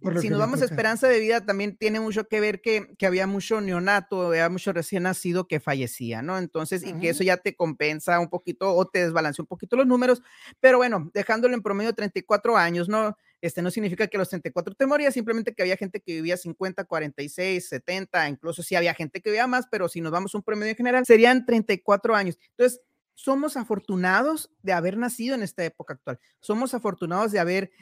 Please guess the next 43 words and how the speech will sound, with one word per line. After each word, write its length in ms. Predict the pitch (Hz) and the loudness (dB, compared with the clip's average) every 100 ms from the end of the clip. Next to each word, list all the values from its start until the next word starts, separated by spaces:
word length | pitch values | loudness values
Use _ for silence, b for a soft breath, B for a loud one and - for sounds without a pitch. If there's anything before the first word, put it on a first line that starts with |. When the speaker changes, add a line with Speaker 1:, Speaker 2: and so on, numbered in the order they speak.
| b b | b b
Speaker 2:
híjole, 680 | 202 - 185 170 165 160 _ | -8 -2 0 0 -2 -6 _
tú 120 | 233 | -2
dirás, 260 | 247 247 - | 2 2 2
"Ay, 200 | 240 285 | 0 0
la 120 | 247 | 2
Edad 140 | 220 | 2
Media", 420 | 240 196 208 220 208 | 2 2 2 0 0
porque 240 | 175 190 | -4 -2
yo 100 | 208 | -2
sí 100 | 262 | 2
era 140 | 269 | 2
de 80 | 254 | 2
esos 200 | 220 262 | 0 -4
que 100 | - | -4
me 120 | 208 | -4
gusta 260 | 175 190 254 | -2 -2 -2
mucho 300 | 233 285 285 | 0 -2 -4
el 100 | 226 | -6
tema 240 | 202 202 | -4 -4
de 100 | 214 | -2
la 80 | 190 | 0
Edad 140 | 170 196 | 0 0
Media, 340 | 214 214 214 _ _ _ _ | 0 0 -2 _ _ _ _
pero 200 | 220 208 | 2 4
ya 500 | 190 196 202 262 262 - | 6 6 6 6 4 2
te 80 | |
das 180 | 233 233 | 2 2
cuenta 320 | - 254 247 | 0 0 2
que 160 | 247 226 | 0 2
la 60 | 202 | 4
Edad 180 | 202 | 4
Media, 260 | 233 233 226 | 4 4 4
el 100 | 208 | 2
solo 240 | 226 233 | 2 4
hecho 240 | 240 247 240 | 4 6 6
de, 420 | 220 190 185 - | 6 2 -2 -6
de 140 | 190 202 | 2 4
ir 160 | 226 | 6
al 160 | 254 233 | 6 6
baño 500 | 220 262 277 254 226 | 4 4 4 2 4
era 140 | 220 | 4
un 100 | 233 | 2
sacrificio, 840 | 226 240 208 185 240 254 - 233 | 0 -2 -2 -2 0 0 2 0